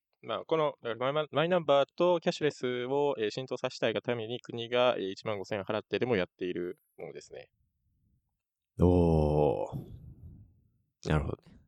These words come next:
Speaker 1: うん。
Speaker 2: これ、
Speaker 1: うん。
Speaker 2: そう。いや、これさ、マイナポイントって意外と長いなと思って聞きな、聞き出してから。
Speaker 1: 確かに。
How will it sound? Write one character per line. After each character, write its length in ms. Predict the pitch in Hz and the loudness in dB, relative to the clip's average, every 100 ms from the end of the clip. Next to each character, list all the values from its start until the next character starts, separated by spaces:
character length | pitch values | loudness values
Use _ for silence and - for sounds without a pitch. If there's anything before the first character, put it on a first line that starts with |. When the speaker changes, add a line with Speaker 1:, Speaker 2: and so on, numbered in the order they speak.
| _ _ _ 95 | _ _ _ -20
Speaker 1:
う 140 | 104 | -18
ん。 100 | 90 _ | -18 _
Speaker 2:
こ 120 | - | 12
れ、 420 | 208 220 214 208 - _ _ - | 12 12 12 6 0 _ _ -14
Speaker 1:
う 60 | 101 | -10
ん。 280 | 92 82 - - - | -8 -10 -14 -20 -14
Speaker 2:
そ 380 | - 185 82 - _ _ _ _ - | 10 12 12 8 _ _ _ _ 2
う。 20 | |
い 20 | |
や、 140 | 127 - | 4 4
こ 220 | - 151 | 4 6
れ 60 | 127 | 8
さ、 100 | 120 | 8
マ 180 | 123 | 8
イ 40 | 202 | 8
ナ 80 | - | 8
ポ 120 | 233 | 8
イ 40 | |
ン 20 | |
ト 60 | 143 | 6
っ 20 | |
て 120 | - | 4
意 100 | 95 | 6
外 180 | 131 185 | 12 12
と 80 | 185 | 10
長 280 | 175 196 131 | 10 12 12
い 60 | |
な 140 | 90 85 | 12 6
と 120 | - | 2
思 40 | - | 0
っ 20 | |
て 80 | - | -4
聞 160 | - | -2
き 80 | 110 | 4
な、 140 | 95 92 | 6 4
聞 40 | - | 0
き 220 | - - | -6 4
出 80 | 95 | 6
し 60 | - | 6
て 100 | 95 | 6
か 80 | |
ら。 180 | 87 82 - _ _ _ _ _ _ _ _ | 6 6 2 _ _ _ _ _ _ _ _
Speaker 1:
確 120 | 135 - | -8 -8
か 40 | |
に。 80 | - | -8